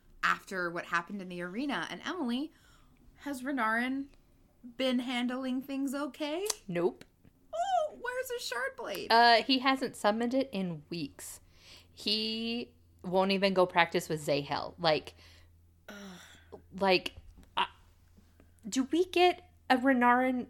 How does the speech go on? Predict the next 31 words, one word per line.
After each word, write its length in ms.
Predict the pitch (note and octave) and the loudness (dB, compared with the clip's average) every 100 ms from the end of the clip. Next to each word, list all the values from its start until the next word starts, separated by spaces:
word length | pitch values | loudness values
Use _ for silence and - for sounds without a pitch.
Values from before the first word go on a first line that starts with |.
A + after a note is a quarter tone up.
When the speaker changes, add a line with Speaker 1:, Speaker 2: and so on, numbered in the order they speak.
| - | -6
Speaker 2:
P 200 | - C4 | 0 2
O 80 | B3+ | 2
V 260 | A#3+ A#3+ C4 | 0 -4 -4
chapter 480 | - A#3+ - B3+ G#3+ | -2 -2 0 0 0
ever? 380 | G#3 A3 A#3+ | -2 0 0
Are 60 | G#3+ | 0
we 180 | A3+ A#3 | 0 0
ever 200 | G#3+ A#3+ | 2 2
in 100 | A#3 | 0
his 140 | C4 | 0
head? 160 | A3+ A3+ | 0 2
I 80 | A3 | 2
would 140 | A#3 | 2
assume 420 | A3+ - F4 A4+ E4 | 2 0 0 2 2
we 120 | A#3 | 0
would 280 | F#3+ A3 G3 | 2 0 0
be 160 | F#3 | 0
eventually. 800 | D#3+ E3 F3 - D#4 D#4+ F4 G4 _ - - - - - - - _ - - _ - | 0 0 0 0 -2 -2 -2 -4 _ -20 -20 -20 -20 -20 -20 -20 _ -20 -20 _ -2
Speaker 1:
I'm 300 | G3+ G#3+ B3+ | -2 0 -4
gonna 480 | G#3 F#3+ F3 F#3+ F#3 | -6 -8 -8 -8 -10
Rayfo 380 | G3 A#3+ - D#3 | -8 -8 -8 -12
that. 140 | - - | -6 -2
Speaker 2:
Okay. 320 | G3 F#3+ - - - - - | -2 -2 -6 -14 -20 -20 0
I 80 | A#3+ | 2
don't 280 | A#3+ E4+ G4+ | 4 2 2
think 180 | F4 C#4 | -2 4
there 120 | B3 | 4
would 160 | A#3 G#3+ | 6 4
be 120 | G#3 | 2
a 60 | F#3+ | 0
flashback 720 | - F3+ F#3 F3 D#3+ - | 0 0 2 4 4 2